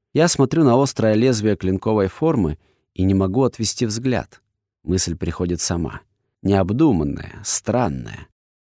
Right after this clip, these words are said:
Я хочу отогнать её прочь, но вместо этого беру нож в руку — и, пройдя несколько шагов вперёд, присаживаюсь на край ванны, прикладываю идеально заточенную стальную линию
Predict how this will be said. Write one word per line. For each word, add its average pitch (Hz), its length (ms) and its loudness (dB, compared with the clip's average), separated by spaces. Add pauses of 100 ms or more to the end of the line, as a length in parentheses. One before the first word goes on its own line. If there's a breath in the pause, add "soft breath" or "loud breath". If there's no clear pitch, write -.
(120)
Я 101 160 2
хочу 127 300 0
отогнать 120 480 0
её 117 140 2
прочь, - 400 -4 (340)
но 95 120 0
вместо 123 380 2
этого 117 380 0
беру 110 280 2
нож 104 260 0
в 71 100 -8
руку — 120 400 -4 (300)
и, 98 80 -2
пройдя 151 360 2
несколько 135 380 0
шагов 95 360 -2
вперёд, 101 460 -4 (360)
присаживаюсь 110 680 0
на 87 100 -2
край 127 260 0
ванны, 67 480 -8 (360)
прикладываю 101 680 0
идеально 101 500 0
заточенную 95 640 0
стальную 92 500 0
линию 95 480 0